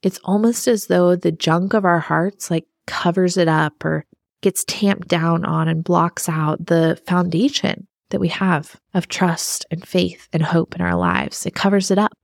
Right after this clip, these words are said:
But putting the pain out there to God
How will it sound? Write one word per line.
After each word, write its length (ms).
But 180
putting 300
the 100
pain 360
out 300
there 380
to 140
God 460